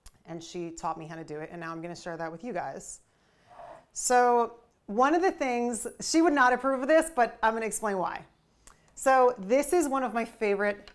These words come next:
gadgets, okay? A little sidebar on this. So I used to be an avid poker player, and I used to have games at my house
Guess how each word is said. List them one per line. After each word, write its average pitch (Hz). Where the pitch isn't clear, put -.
gadgets, 170
okay? 190
A -
little 247
sidebar 196
on 185
this. 185
So -
I 208
used 220
to 277
be 254
an 226
avid 190
poker 165
player, 165
and 190
I -
used 202
to 247
have 214
games 196
at 214
my 208
house 180